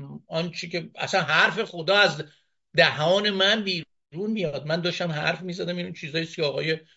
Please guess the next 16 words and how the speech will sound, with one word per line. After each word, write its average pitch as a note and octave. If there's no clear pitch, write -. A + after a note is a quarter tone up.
خامنه‌ای C#3
میگفت، G#3+
میگفت F3+
داشتم F3+
حرف E3+
می‌زدم، F3+
دیدم F3+
چقدر F3
س-، -
سلیس D3
حرف F3+
می‌زنم، E3+
چقدر E3+
خوب F3+
حرف E3+
می‌زنم، E3